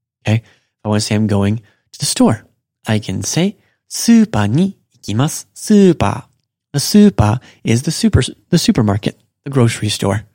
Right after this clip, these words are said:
Ni ikimasu. So I'm going there. That's the direction that I'm moving,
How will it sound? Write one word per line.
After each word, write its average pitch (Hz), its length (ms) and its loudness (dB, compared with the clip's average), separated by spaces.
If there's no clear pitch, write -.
Ni 170 260 0
ikimasu. 110 500 -4
So - 160 -8
I'm 107 340 -4
going 143 280 2
there. 110 100 -2
That's 107 160 -6
the - 100 -8
direction 117 600 -2
that 117 120 0
I'm 117 220 2
moving, 113 400 0